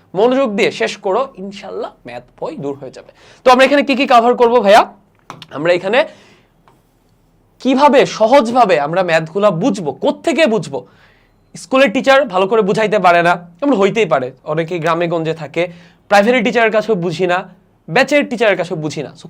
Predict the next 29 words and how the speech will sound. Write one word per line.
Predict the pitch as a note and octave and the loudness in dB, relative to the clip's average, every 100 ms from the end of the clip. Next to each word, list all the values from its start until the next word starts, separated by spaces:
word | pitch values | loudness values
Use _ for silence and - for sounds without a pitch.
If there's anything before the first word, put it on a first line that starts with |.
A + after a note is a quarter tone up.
| - | -4
কোত্থেকে | C#4+ D4+ - D#4+ C4+ C4 | -2 -2 -2 -4 0 -2
ঘরে | - F#3 C4+ | 0 2 4
বসেই | G#3+ - B3 F#4+ - _ - | 2 -2 -2 -4 -8 _ -8
আমরা | F#3 | -6
ম্যাথগুলো | F3+ F3 F3+ G3+ | -2 -4 -2 -6
সহজে | G#3 G3 G3+ | -4 -4 -2
বুঝতে | F#3 - G#3 | -4 -4 -4
পারি, | F3+ C4 | -4 -4
এটা | E3 G3 | -2 -2
আমি | F#3+ | 0
তোমাদেরকে | G3+ F#3 F#3+ | -4 -6 -4
দেখাই | D#3 C#3+ D3+ | -4 -4 -8
দিব। | C#3 F#3+ - - - - | -2 0 -2 -6 -20 0
Then | B3+ C4+ D#3+ - _ | 4 4 0 -12 _
তোমাদের | A3 A#3 C4 | -6 -2 -2
ভাই | A#3+ B3+ | -2 -2
নতুন | F3 B3 B3+ | -2 -2 -2
কারিকুলামের | B3+ B3 C4 B3+ | -4 -4 -2 -2
বইটা | D3+ D#3 G3 A3+ A#3+ E3 | -2 0 0 0 -2 0
এমনভাবে | F#3 C4 C4+ C4+ C4+ | 0 0 0 2 4
লেখা | G3 E3 G#3 | 2 2 -2
হইছে, | D#3+ - B3 - - _ _ | -2 2 2 2 -6 _ _
ওইটা | G3 G#3+ B3 | -4 0 0
যদি | C#4 C4 | 0 -4
step | - B3 G#3 | -2 -4 -2
by | A3+ | -2
step | B3 - | -4 -2
ফলো | F#3+ F#3+ | 0 0
করো, | F#3 C3+ | 0 -2